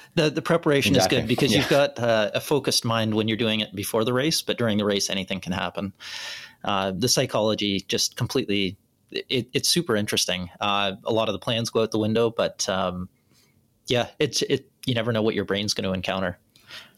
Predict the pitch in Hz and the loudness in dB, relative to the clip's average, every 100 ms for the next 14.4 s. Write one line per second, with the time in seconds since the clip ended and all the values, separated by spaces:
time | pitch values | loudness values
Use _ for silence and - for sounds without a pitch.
0 | - - - 240 160 185 156 - 170 143 | -14 -8 2 6 6 6 4 2 2 4
1 | 151 160 - 160 143 131 123 135 117 - | 4 4 2 2 2 2 2 2 2 0
2 | 120 117 127 117 117 110 110 110 101 90 | -2 0 2 2 2 0 2 4 4 4
3 | 123 147 110 113 117 - 113 98 92 95 | 6 4 2 0 -2 -4 -2 0 2 0
4 | 107 - 104 101 98 90 92 90 87 87 | 0 -2 0 0 0 0 0 2 2 0
5 | 73 82 78 76 69 - - - 92 87 | 0 -2 0 -4 -6 -8 -10 -2 0 2
6 | 95 104 135 131 117 113 101 90 - 98 | 2 4 2 2 0 2 2 0 0 0
7 | 107 - 131 104 98 92 92 90 85 87 | 0 2 2 2 2 2 0 2 2 0
8 | - 87 82 78 85 90 85 78 - - | 0 0 0 0 -2 0 -2 -2 -8 -16
9 | - 95 92 80 - 98 95 95 92 87 | -6 0 0 0 -2 -2 0 2 2 2
10 | 87 82 82 _ _ _ - 98 92 - | 2 -2 -8 _ _ _ -2 0 0 2
11 | 92 120 156 78 95 95 92 90 87 87 | 2 4 2 0 0 2 2 2 4 2
12 | 87 - 101 92 90 87 87 85 82 92 | 2 0 -2 -2 -2 0 0 0 0 0
13 | 87 87 87 87 90 87 87 85 82 - | 0 0 0 -2 -2 0 0 0 -2 -2
14 | 82 82 80 | 0 2 0